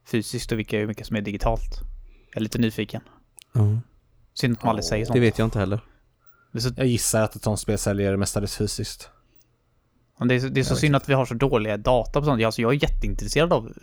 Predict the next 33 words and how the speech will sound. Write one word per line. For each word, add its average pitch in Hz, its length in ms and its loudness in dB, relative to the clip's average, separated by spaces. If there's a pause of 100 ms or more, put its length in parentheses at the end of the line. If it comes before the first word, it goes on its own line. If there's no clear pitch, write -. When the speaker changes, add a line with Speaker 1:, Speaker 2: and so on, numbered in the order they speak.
(340)
Speaker 1:
försäljningsdata, 107 560 -2
hur 113 60 0
jävla 104 260 0
nördigt 98 580 0
du 120 60 2 (120)
<laughs> - 60 -2
än, 151 200 4
du 147 120 4
än 117 100 0
må 117 120 2
Speaker 2:
Mm. 113 160 6
Speaker 1:
låta. 110 140 4
Men 117 120 2 (360)
i 131 120 2
Japan 135 300 4
så 143 80 -2
får 143 60 0
man 131 140 4
ju 120 40 4
verkligen 123 280 2
reda 123 220 2
på 147 120 0
sånt 151 160 0
här. 107 240 0
Speaker 3:
Ja. 135 480 0
Speaker 1:
Och 117 100 -2
där 131 80 6
är 135 80 6
ju 117 100 4
nittio 127 380 0
procent 117 300 2
fortfarande 98 360 -4
typ - 280 -10